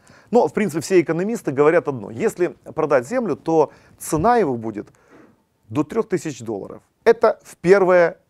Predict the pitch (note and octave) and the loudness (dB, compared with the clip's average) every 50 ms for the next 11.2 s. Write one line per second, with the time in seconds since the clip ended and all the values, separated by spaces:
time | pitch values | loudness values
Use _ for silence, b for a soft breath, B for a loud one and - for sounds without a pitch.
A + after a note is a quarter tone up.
0 | _ - A2+ A2+ C#3 E3 D#3 - D3 C#3+ C3 A#2 A2 G#2+ - - - _ _ _ | _ -14 -2 4 4 4 4 2 -2 -10 -8 -8 -8 -8 -8 -10 -14 _ _ _
1 | b b b b b b b b _ - E3+ - - C4+ B3 A#3 G3+ G3+ G3 - | b b b b b b b b _ -2 0 2 2 2 4 2 2 2 0 0
2 | - - A3 D3+ - F3+ D#3 D3+ - - B2 - - D3+ D#3+ - - G3 F3+ D3+ | -2 -2 -2 0 2 0 0 0 -4 -6 -6 -4 -2 -2 -2 0 -2 -2 -2 -2
3 | - D3 A#2+ - D3+ D3 C#3 - C3+ B2 B2 C3 B2 - - A2+ - C3 B2+ - | -4 -8 -4 -2 0 0 0 -2 -6 -2 2 2 2 2 -2 -6 -8 -8 -6 -4
4 | G3+ G3+ F3 D#3 C3+ B B B B B C#3 C3+ C#3 C#3 - G#3+ A3 F#3 F#3+ D3 | -4 -4 -2 -4 -6 B B B B B -6 -4 -4 2 4 4 4 6 4 2
5 | C#3 C3+ C#3+ D3 D3 - C3 - C#3+ C3+ B2+ A2+ G2+ F#2 - - - - b b | 4 4 4 4 2 0 -4 -8 -8 -8 -8 -10 -12 -14 -16 -18 -20 -20 b b
6 | b b b b _ - - G#3 A#3 A3 G#3+ - - F#3 F3 E3+ D3 A#2+ G2+ G2 | b b b b _ 2 4 4 4 4 0 -2 0 -2 -2 -2 -4 -6 -8 -10
7 | - - _ _ b b b b b b b b b b _ C3+ C3+ - - - | -14 -20 _ _ b b b b b b b b b b _ -8 -8 -8 -10 -12
8 | - D3 C3 G#3 G3+ - G3+ - - G3 G3 G#3+ G3 D3+ B2 B2 A#2+ E3+ G3 - | -8 -2 0 0 2 2 -2 -2 0 2 2 2 2 2 0 -2 0 2 2 2
9 | - - D3 C#3 A2+ E3 E3 C3+ B2 A2+ - D#3 - A#3 G#3+ A3 D#3+ G3+ D#3+ F#3 | 0 -6 -12 -4 0 0 2 2 0 -2 -4 0 2 2 2 2 0 -2 -4 -4
10 | F3 D#3+ D#3 F3 - D3 B2 - C#3 B2+ C3+ B2 A#2+ A2+ A2+ G#2+ G2 A2 B2 A#2 | -6 -6 -6 -8 -8 -8 -10 -8 -4 -2 2 2 4 2 2 0 0 2 2 4
11 | A2+ G2+ - | 4 2 0